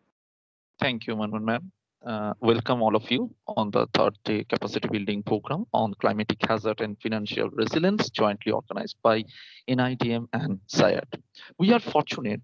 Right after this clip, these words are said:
that yesterday Major General V K Nayak sir joined with us. He gave special lecture on disaster mitigation, conceptual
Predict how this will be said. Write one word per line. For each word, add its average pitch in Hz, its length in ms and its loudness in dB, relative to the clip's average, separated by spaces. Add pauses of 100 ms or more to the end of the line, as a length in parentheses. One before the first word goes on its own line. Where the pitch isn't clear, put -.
that 113 160 4 (140)
yesterday 120 640 2 (160)
Major 127 380 4
General 113 420 2 (120)
V 127 140 4
K 165 240 0
Nayak 113 340 -2
sir 117 300 2
joined 110 420 0
with 101 200 0
us. - 320 -4 (180)
He 113 160 2
gave 139 280 2 (260)
special - 460 2
lecture 117 540 0
on 107 240 4
disaster 151 540 2
mitigation, 113 640 -4 (380)
conceptual 165 720 2